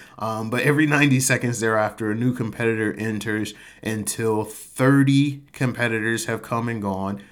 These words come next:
Um, the only way to win or to eliminate somebody in this match is to pick them up and throw them over the top rope. And there was plenty of that. There was plenty of that action in the Women's Royal Rumble match.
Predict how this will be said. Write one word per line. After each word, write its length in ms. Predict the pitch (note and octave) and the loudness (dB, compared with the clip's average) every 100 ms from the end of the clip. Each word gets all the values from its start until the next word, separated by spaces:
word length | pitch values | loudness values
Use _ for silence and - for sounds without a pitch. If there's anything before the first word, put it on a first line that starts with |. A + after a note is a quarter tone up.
| _ _ - | _ _ -10
Um, 300 | G2 G2+ G2+ | -6 -4 -4
the 140 | A2 | -2
only 220 | A#2+ C3 B2 | 2 2 2
way 180 | A#2+ | 2
to 180 | A#2 A2+ | 0 -2
win 520 | G#2 A2+ A#2+ A#2+ A#2 | -2 0 2 2 0
or 200 | - G#2+ G#2 | -2 -4 -4
to 200 | - G#2 | -2 -2
eliminate 520 | G#2+ A#2+ A#2 A#2 A2 | 0 -2 0 0 -2
somebody 500 | A2 A2+ G#2+ A2+ A2+ | -2 0 0 0 -2
in 120 | G#2+ | -2
this 200 | G#2+ G2+ | -4 -4
match 320 | G#2 G#2+ G#2 | -4 -4 -4
is 200 | G2 - | -6 -6
to 300 | - G2 F#2+ F#2+ | -4 -4 -4 -6
pick 360 | - G3 - | -6 -6 -6
them 220 | C3+ B2 | -4 -2
up 220 | A2+ A2 G2+ | -4 -6 -8
and 180 | G2 | -10
throw 320 | - G#2 A2 G#2+ | -6 0 2 2
them 120 | G2 | 0
over 220 | F#2+ F2 | -2 -6
the 80 | F2 | -10
top 380 | - D#2 C2+ C#2 | -10 -12 -12 -12
rope. 280 | C#2+ C2+ _ - - - - _ _ _ | -10 -12 _ -20 -20 -20 -20 _ _ _
And 580 | A2+ B2+ B2+ B2 A#2+ A2 | 0 2 4 4 2 -2
there 160 | A#2 C3 | 0 0
was 120 | D3+ | 0
plenty 360 | - A3+ C#4+ A#3+ | -2 0 2 2
of 60 | |
that. 200 | E2+ - | 0 -4
There 100 | - | -4
was 160 | A2 A2 | -4 -4
plenty 340 | - D#3 E3+ | -4 -2 0
of 60 | E3+ | 2
that 160 | D3+ C3+ | 0 2
action 400 | B2+ B2 B2+ A#2+ | 0 -2 -4 -2
in 60 | |
the 100 | A2+ | -2
Women's 460 | G#2+ A2+ A2+ A2 G#2+ | -2 -2 -2 -6 -8
Royal 400 | G#2+ A2 A2 G#2 | -4 0 0 -2
Rumble 340 | G#2 G#2 G2+ | -4 -4 -4
match. 600 | F#2 G#2 A#2 A#2+ - - | -4 -2 0 -2 -4 -10